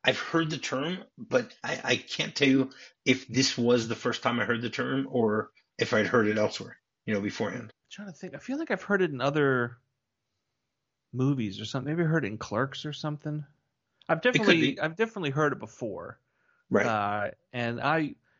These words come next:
Speaker 2: I, I, I feel like I've at least heard it or said it outside of the context of this conversation at least two or three times this year.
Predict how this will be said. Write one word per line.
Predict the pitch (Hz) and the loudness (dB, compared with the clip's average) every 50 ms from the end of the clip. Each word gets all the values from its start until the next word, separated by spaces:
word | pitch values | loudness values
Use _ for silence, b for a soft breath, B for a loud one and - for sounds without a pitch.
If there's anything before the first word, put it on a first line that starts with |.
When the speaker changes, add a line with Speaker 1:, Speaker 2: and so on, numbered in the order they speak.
| _ _ _ _ _ _ _ _ _ _ _ _ _ _ _ _ - | _ _ _ _ _ _ _ _ _ _ _ _ _ _ _ _ 0
Speaker 2:
I, | 202 233 | 2 2
I, | 226 220 220 220 220 214 - 202 | 2 2 2 2 2 0 0 -2
I | 214 | -4
feel | - - - 359 403 | -4 -4 -4 -4 -2
like | 403 381 311 | -2 -2 0
I've | 233 214 185 | 0 0 0
at | 185 175 151 | 0 0 0
least | 160 175 160 - - | -2 -4 -4 -8 -8
heard | - - 160 175 196 | -4 0 0 2 2
it | 220 - | 0 0
or | - 117 113 | -2 -4 -4
said | - - - - - 151 139 | -6 -10 -6 -2 0 0 0
it | 120 110 - - | 0 0 0 0
outside | 123 127 - - 139 127 120 | 0 0 0 0 0 0 0
of | 113 110 | -2 -4
the | 110 113 | -6 -6
context | - 131 127 117 110 - 120 110 113 - | -6 -6 -6 -6 -6 -6 -8 -8 -6 -8
of | 113 | -6
this | 113 113 110 | -6 -6 -6
conversation | - 123 110 110 110 - 117 101 107 - - 92 - - | -6 -6 -6 -6 -6 -6 -8 -8 -8 -8 -10 -12 -12 -10
at | - 175 185 233 | -8 -8 -6 -4
least | 262 320 339 277 - - - | -2 0 0 0 0 -2 2
two | - 170 156 | 4 4 4
or | |
three | 139 - - 135 131 | 4 2 0 -2 -2
times | - 127 127 127 123 113 104 104 | 0 0 2 2 0 -2 -4 -6
this | 110 110 110 - - | -6 -6 -6 -6 -8
year. | 98 98 95 104 117 123 117 - - - - - | -10 -14 -8 -4 -2 -2 -2 -2 -4 -12 -20 -20